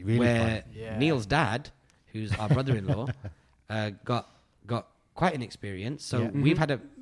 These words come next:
Speaker 2: mad week, as we spoke about.
Speaker 3: Yeah.
Speaker 2: Uh, my friends, your friends, and everything else that was going along with it.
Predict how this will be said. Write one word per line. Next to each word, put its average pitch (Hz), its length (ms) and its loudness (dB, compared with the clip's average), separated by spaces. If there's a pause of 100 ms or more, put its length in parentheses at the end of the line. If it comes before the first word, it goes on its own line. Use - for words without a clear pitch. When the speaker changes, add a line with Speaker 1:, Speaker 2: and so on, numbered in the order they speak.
(160)
Speaker 2:
mad 110 240 -2
week, 104 240 -4
as 104 100 -4
we 104 60 -4
spoke 92 260 -12
about. 110 280 -8
Speaker 3:
Yeah. 120 140 -4 (320)
Speaker 2:
Uh, 101 160 -4
my 107 200 -4
friends, 107 240 -8
your 113 100 -6
friends, 107 240 -12
and 101 100 -8
everything 104 280 -8
else 101 140 -8
that - 60 -14
was 98 60 -14
going 104 220 -8
along 95 240 -8
with 87 160 -10
it. 139 160 -4